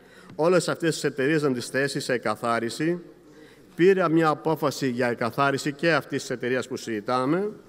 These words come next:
Στη συνέχεια, για να μην λέω τις αποφάσεις τότε, έγινε τροποποίηση εκείνης της απόφασης. Αυτή η εται-, αυτή η εταιρεία μη κερδοσκοπική εξαιρέθηκε. Ωστόσο, δεν απέκτησε ποτέ ουσ-, τυπική λειτουργία, νόμιμη λειτουργία, ας το πω έτσι.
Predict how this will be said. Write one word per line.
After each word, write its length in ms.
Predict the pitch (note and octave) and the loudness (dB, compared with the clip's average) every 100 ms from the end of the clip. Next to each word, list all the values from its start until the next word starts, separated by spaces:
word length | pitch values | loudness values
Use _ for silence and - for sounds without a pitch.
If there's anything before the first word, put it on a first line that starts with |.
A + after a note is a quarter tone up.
| - - - - - | -20 -20 -20 -20 -20
Στη 160 | - D3+ | -8 -4
συνέχεια, 440 | E3 D3 F#3 F#3 | 0 2 2 2
για 120 | D#3+ | 2
να 100 | D3+ | 4
μην 100 | D#3 E3+ | 4 4
λέω 120 | E3+ | 2
τις 240 | D3+ - | 0 -4
αποφάσεις 680 | C3 C3 - D3 C#3 B2+ - | -4 -4 0 0 0 -6 -2
τότε, 360 | C#3 C#3 C#3 C3 | 0 0 0 0
έγινε 240 | D#3 D#3 | 2 0
τροποποίηση 720 | D#3 C3+ C3 D3+ D#3+ D#3 - | 0 -2 -2 2 2 2 0
εκείνης 380 | B2+ A#2 C#3+ C3 | -2 0 0 0
της 120 | - | 0
απόφασης. 800 | A#2+ A2 A#2+ A#2 B2 C#3 E3+ F3+ - - _ - - - | -4 -2 -4 -2 -4 0 -2 -2 -16 -20 _ -20 -20 -14
Αυτή 360 | - B2+ - F#3 | -4 -4 -2 0
η 100 | F#3+ | 2
εται-, 320 | F3 D3+ D3 B2 | 2 2 0 0
αυτή 240 | - E3 | -4 -2
η 60 | E3+ | -2
εταιρεία 480 | C#3+ C#3 D3 D3 C3 | 0 -2 2 2 2
μη 120 | C#3+ | 0
κερδοσκοπική 640 | C3+ B2+ - A#2+ A#2 D#3 | -2 -4 -4 -4 -2 0
εξαιρέθηκε. 920 | C3 - A#2+ A2+ B2 B2 A#2 E3 G3 - - - - - - | 0 2 0 2 2 0 -2 0 -2 -10 -20 -20 -20 -20 -4
Ωστόσο, 400 | C3 - G3 F3 | -2 0 0 2
δεν 200 | F#3 F#3 | 4 2
απέκτησε 500 | D#3 F#3+ F#3+ F3+ E3+ | 2 -4 -4 -4 -2
ποτέ 540 | D#3 C3+ E3+ F3 F#3+ | -2 -2 2 0 0
ουσ-, 220 | F3 C#3+ - | -4 -6 -6
τυπική 540 | - C#3 C3+ - F3+ F3+ | -6 -2 -4 -2 0 2
λειτουργία, 600 | E3+ D3+ C#3+ D#3+ C#3+ A#2 | 0 0 0 2 2 2
νόμιμη 520 | C3+ E3 D#3 C3+ B2+ | 2 2 2 2 0
λειτουργία, 500 | B2 B2 A2+ B2 B2 | -2 -2 0 2 0
ας 100 | B2 | 0
το 80 | B2 | -4
πω 200 | - A#2+ | 0 0
έτσι. 220 | A2 | 0